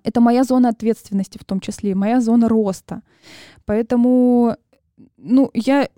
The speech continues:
мне кажется, сделала колоссальный скачок развития именно благодаря вот этому подходу. Потому что помимо того, что ты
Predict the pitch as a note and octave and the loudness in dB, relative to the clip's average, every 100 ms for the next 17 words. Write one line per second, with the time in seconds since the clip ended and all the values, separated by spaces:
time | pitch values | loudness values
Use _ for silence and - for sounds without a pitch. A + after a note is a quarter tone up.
0 | - _ _ B3 B3+ C4 D4+ - A#3+ G3+ | -20 _ _ 2 2 2 -2 -2 -4 0
1 | C4+ D4 - - A#3 A#3+ - B3 G3 - | 0 0 -2 -4 -4 -4 -2 -2 -2 -4
2 | G#3 G3+ A3 - F#3+ F#3+ G3+ D4 - B3 | -8 -4 -4 -4 -8 -6 -8 -8 -2 -2
3 | G#3 - B3+ B3+ A3+ G#3 G#3 G#3+ F#3+ G#3 | -2 2 4 4 2 -2 -4 -2 -2 -2
4 | A3 C#4+ A#3+ G#3+ B3 A3 G#3 G#3+ - - | -2 -2 -2 -4 -4 -4 -4 -8 -6 -2
5 | A3+ F3+ - - F#3+ A3+ - - A3 B3+ | -2 -2 -8 -6 -4 -4 -4 -2 0 2
6 | B3 A#3+ A#3+ B3+ - - B3+ A#3 | 2 0 0 -2 -4 -6 -4 -4